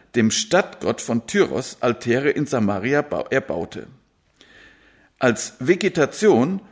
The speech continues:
und Gewittergott könnte er vielleicht, äh, doch auch zur Erhebung des ausgedehnten Ackerlandes dienen. Als höchster Gott gab Ahab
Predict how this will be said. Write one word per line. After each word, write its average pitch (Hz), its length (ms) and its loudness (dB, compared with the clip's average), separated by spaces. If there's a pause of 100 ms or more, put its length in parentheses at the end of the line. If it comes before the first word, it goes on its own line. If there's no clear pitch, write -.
(120)
und 139 240 0
Gewittergott 120 920 0 (320)
könnte 160 280 4
er - 140 2
vielleicht, 110 640 -2 (1120)
äh, 117 200 4 (140)
doch 156 300 2
auch - 280 4
zur 156 220 2
Erhebung 156 540 2
des - 300 -2
ausgedehnten 135 760 0
Ackerlandes 98 680 0
dienen. 80 460 -10 (720)
Als 123 220 2
höchster 226 340 4
Gott 185 320 2 (300)
gab - 560 0
Ahab 143 600 2